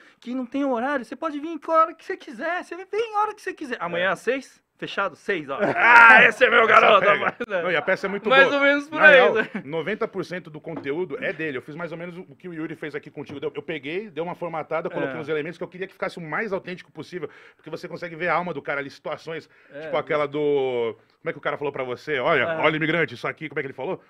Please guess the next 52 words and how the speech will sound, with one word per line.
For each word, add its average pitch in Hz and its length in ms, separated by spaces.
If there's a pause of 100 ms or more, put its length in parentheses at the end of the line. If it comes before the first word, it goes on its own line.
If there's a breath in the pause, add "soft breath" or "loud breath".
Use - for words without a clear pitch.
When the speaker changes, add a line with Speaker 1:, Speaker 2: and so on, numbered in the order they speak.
(160 soft breath)
Speaker 2:
"Olha 156 220
imigrante, 160 400
não 143 80
é - 20
pra 175 100
sangrar 175 320
na 180 60
roupa 180 220
do 185 320
patrão 175 280
não, 165 220
hein?" 151 100
Como 135 120
é 127 40
que 135 60
era 131 100
isso? 151 200
Lembra 202 180
essa 208 120
Speaker 1:
É, 208 40
Speaker 2:
porra? 202 220
Speaker 1:
que, 196 160
que 175 460
corta. 170 380
Ah, 262 120
inclusive 214 340
é - 20
verdade, 208 440
ele 190 120
achou 208 200
que - 80
era 320 100
mentira. 330 540
Speaker 2:
É, 254 100
eu 120 60
achei 127 100
que 120 60
era 139 80
mentira 135 300
essa 113 120
porra. 113 80
Speaker 1:
<laughs> 107 40
Que 101 40
eu 92 60
cortei 185 400
o 180 40
meu, 139 460
o - 20
meu 135 140
dedo 139 260
aqui, 190 280
né? 147 180